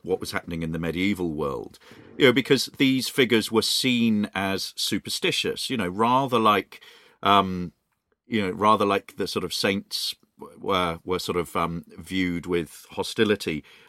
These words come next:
uh, by reformers, so too were, were angels. And you have the, the Bible is, is reworked to remove the Book of Tobit, uh, from it, which is the only biblical references to the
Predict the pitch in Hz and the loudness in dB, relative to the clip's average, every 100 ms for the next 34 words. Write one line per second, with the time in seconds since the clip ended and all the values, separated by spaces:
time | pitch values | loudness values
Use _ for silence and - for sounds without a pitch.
0 | - 85 80 80 - 85 80 87 110 107 | -8 -2 -2 -2 -2 -2 -2 -4 -2 0
1 | 101 85 67 - 104 98 - 90 85 85 | 0 -2 -4 -2 -2 -2 -2 -2 -2 -4
2 | 92 85 82 82 _ _ _ 101 - 165 | -2 0 -2 -6 _ _ _ -4 0 2
3 | 139 92 71 57 - - - _ - 98 | 0 -4 -6 -8 -14 -18 -20 _ 2 4
4 | 104 101 - 107 113 104 110 107 - - | 4 2 -2 0 2 4 4 4 0 -14
5 | - _ - 104 123 - _ _ 107 98 | -20 _ -14 4 6 6 _ _ 2 2
6 | - _ _ - 110 113 107 104 104 - | 0 _ _ 6 6 8 6 4 0 -2
7 | 95 87 - 98 92 - - _ _ - | -2 -2 -6 -4 -4 -6 -10 _ _ -18
8 | 87 95 98 92 98 95 - - - - | -6 -2 0 2 4 4 -2 -10 -10 -4
9 | 90 85 87 92 90 85 - 85 78 - | -2 -2 -2 -2 -2 -6 -6 -6 -4 -6
10 | 87 - 101 101 101 - _ - - _ | -8 0 2 2 0 -2 _ -20 -20 _
11 | - 92 90 107 95 98 - 95 - 92 | -2 0 0 0 2 0 0 -4 -2 -4
12 | - 90 90 87 85 98 87 87 92 87 | 0 2 2 0 -2 -2 -2 -4 -2 -2
13 | 90 - 90 - 92 85 - - 87 82 | -2 -4 -6 -4 -4 -2 -4 -4 -4 -4
14 | 80 73 82 76 | -6 -6 -6 -6